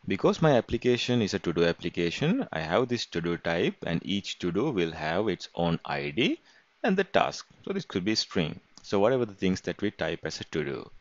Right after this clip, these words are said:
And I'm decorating it with at model directive, which will create a Dynamo D B table when we sync with cloud.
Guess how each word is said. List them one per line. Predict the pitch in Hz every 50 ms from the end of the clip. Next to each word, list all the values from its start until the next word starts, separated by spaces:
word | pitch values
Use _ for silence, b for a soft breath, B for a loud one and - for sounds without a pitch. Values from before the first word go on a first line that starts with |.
| - - - - _ b b b b b -
And | - 202
I'm | 220 220 196
decorating | 156 131 123 139 135 139 139 131 139 139 135
it | 131 127 - -
with | 117 - - -
at | - 92 - _ -
model | 90 87 85 85 90 87 82
directive, | 87 85 85 85 - _ - 131 156 240 226
which | - 104 - - -
will | 92 87 - -
create | - 98 92 95 110 139 - -
a | 95
Dynamo | 87 85 82 82 80 82 80 78
D | 76 78 76
B | 76 - - -
table | - 82 80 85 95 - 95 - 165
when | 113 98 90 87
we | 87 90 87 85
sync | - - - 98 95 104 113 - - - - - -
with | - 98 - _ _ - - - - _ _ _ - -
cloud. | - 147 - - - 185 -